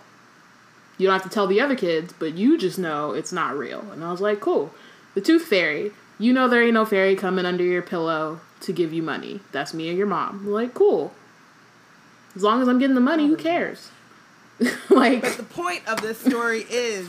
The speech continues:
Speaker 2: is that she was like, "My mom can be it, my sister can be it, and they're gonna give me candy." And I was like, "Uh,
Speaker 1: Yeah, I don't know where the candy came
Speaker 2: no."
Speaker 1: from. I think she made that up.
Speaker 2: She made that up.
Speaker 1: Yeah. The other
Speaker 2: But she
Speaker 1: part
Speaker 2: deviated.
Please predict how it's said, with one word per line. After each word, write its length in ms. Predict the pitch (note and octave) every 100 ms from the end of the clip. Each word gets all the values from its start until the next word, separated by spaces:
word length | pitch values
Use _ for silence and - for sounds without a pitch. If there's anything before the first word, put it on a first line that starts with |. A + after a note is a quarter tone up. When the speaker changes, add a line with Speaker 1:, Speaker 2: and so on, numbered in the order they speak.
| F3
Speaker 2:
is 160 | G3 F3
that 340 | G3 F3 E3
she 220 | - - G#3
was 240 | G3 F#3
like, 400 | F#3 E3+ D#3+ -
"My 80 | F3+
mom 420 | F#3 F#3 G3 G#3+
can 120 | A#3+
be 280 | A3 A#3 A#3
it, 180 | A#3+ A#3
my 80 | F#3+
sister 380 | F3 F#3+ F3+ G#3+
can 160 | A3+
be 180 | G3+ G#3
it, 160 | G#3+ G#3
and 120 | F3+ F3
they're 120 | E3
gonna 180 | E3+ E3+
give 180 | F3
me 120 | E3+ D#3+ -
candy." 320 | F3 D3+ C3 A#2
And 100 | D3+
I 80 | D#3+
was 180 | D#3+ D3+
like, 200 | D#3 D#3 - -
"Uh, 580 | G3 G3 G3 F#3+ F#3 F3+
Speaker 1:
Yeah, 100 | F#3+
I 40 |
don't 100 | G#3
know 60 | G3+
where 80 | F#3
the 80 | E3
candy 240 | E3 D3+
came 160 | E3 D#3+
Speaker 2:
no." 40 |
Speaker 1:
from. 240 | D#3+ - -
I 60 |
think 180 | F3 F3+
she 140 | - F3
made 180 | D3
that 160 | B2 A#2
up. 180 | A#1+ - - - _ - - - - - - - - -
Speaker 2:
She 200 | - C4
made 220 | A#3 E3+
that 160 | D#3+ C3
up. 180 | A2+ - -
Speaker 1:
Yeah. 280 | F#3+ D3+ - - - -
The 120 | G#3+
other 160 | C4+ C#4
Speaker 2:
But 60 | -
she 60 |
Speaker 1:
part 140 | F#3+ E3
Speaker 2:
deviated. 180 | G3 D3+